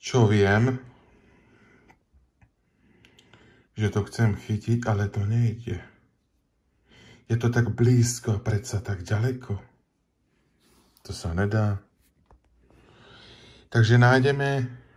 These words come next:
nájdeme tu. Počkaj, ako to ukážem takto.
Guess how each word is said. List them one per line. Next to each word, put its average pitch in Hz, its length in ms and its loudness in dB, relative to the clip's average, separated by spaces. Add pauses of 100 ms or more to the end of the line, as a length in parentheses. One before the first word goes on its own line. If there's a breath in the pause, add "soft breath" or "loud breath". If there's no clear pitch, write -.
(100)
nájdeme 120 560 4
tu. 135 240 0 (1900 soft breath)
Počkaj, 107 320 -4
ako - 160 -4
to 110 160 -2
ukážem 92 480 -4
takto. 92 400 -8